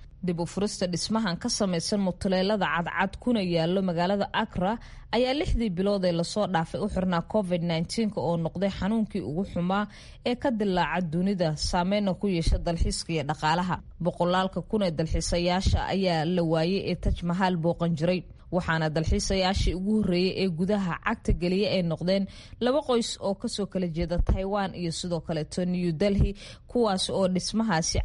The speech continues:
cajiib kale ee sida weyn loo qurxiyey ayagu nasiib u yeeshay inay gudaha ugu horgalaan dadkii muddada sugayey. Ku dhowaad shan kun ayaa la sheegay in maalinkiiba loo ogolaan doono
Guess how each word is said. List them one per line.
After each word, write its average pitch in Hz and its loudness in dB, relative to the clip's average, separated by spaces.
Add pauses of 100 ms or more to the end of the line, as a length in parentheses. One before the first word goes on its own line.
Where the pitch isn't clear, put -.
cajiib 214 0 (100)
kale 175 0
ee 180 2
sida 190 0
weyn 185 0
loo 196 2
qurxiyey 202 0 (420)
ayagu 233 2
nasiib 180 -2
u 175 -2
yeeshay 160 2
inay 180 0
gudaha 175 0
ugu 170 0
horgalaan 160 0
dadkii 170 -2
muddada 160 -2
sugayey. 151 0 (480)
Ku - -2
dhowaad 160 2
shan - 2
kun 240 -2 (160)
ayaa 160 2
la 147 0
sheegay 180 0
in 208 -2 (120)
maalinkiiba 196 0
loo 170 2
ogolaan 175 0
doono 160 0